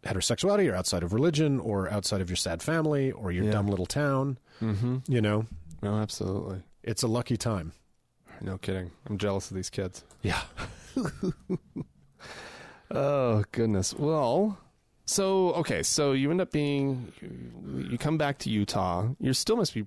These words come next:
Speaker 2: pretty young, though, when you came back to
Speaker 1: Yeah,
Speaker 2: Utah.
Speaker 1: I was in my early-ish twenties, and that's about, so I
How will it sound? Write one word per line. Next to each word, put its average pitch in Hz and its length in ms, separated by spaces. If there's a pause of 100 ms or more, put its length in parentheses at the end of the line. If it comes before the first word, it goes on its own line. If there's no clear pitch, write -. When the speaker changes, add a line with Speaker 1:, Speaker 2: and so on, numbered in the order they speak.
(100)
Speaker 2:
pretty 208 220
young, 135 320
though, 202 160
when 92 80
you 85 80
came 92 180
back 82 180
to - 80
Speaker 1:
Yeah, 180 200
Speaker 2:
Utah. 143 100
Speaker 1:
I 165 60
was 180 200
in 180 140
my 147 580
early-ish 139 1500
twenties, 98 840
and 107 100
that's 120 220
about, 110 380 (720)
so 127 220
I 117 60